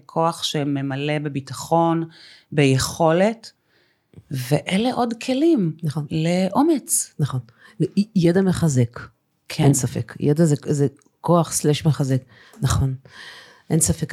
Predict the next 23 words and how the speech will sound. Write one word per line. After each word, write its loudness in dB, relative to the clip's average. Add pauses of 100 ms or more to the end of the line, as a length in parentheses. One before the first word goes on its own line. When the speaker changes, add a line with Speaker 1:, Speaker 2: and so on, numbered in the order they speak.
(120)
Speaker 2:
וזה 0
גם 2
מתכתב 0
לגמרי 0
עם -2
החריצות -2
שלך, 2
כי -12
כדי -2
לצבור -2
ידע 0
ול-, -2
ול-, -4
כל -2
פעם, 0
אה, -2
ל-, -2
לעכל -2
ידע 0
ולעבד -2
ידע -2
ולחקור -2
ב-, -4